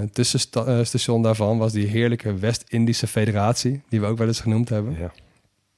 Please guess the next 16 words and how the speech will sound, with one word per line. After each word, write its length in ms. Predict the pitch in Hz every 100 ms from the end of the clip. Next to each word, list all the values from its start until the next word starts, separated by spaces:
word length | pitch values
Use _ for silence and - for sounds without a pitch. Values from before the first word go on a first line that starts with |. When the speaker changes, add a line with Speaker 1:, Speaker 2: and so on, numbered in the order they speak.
| _ -
Speaker 1:
Was 200 | 107 98
eigenlijk, 540 | 104 131 127 107 - _ _ - - - _ _ _
eh, 180 | - 104
het 140 | 101 104
hele 260 | 113 127
Engelstalige 760 | - 131 131 - 113 104 113 107
deel 240 | 104 104
van 140 | 101
de 80 | 104
kleine 340 | 104 110 120 113
Antillen, 440 | 104 - 107 143 - _ _ _
plus 280 | 143 160 -
de 80 | 104
grote 320 | 123 120 110
broer 240 | 104 113
Jamaica. 640 | 110 107 104 110 104 131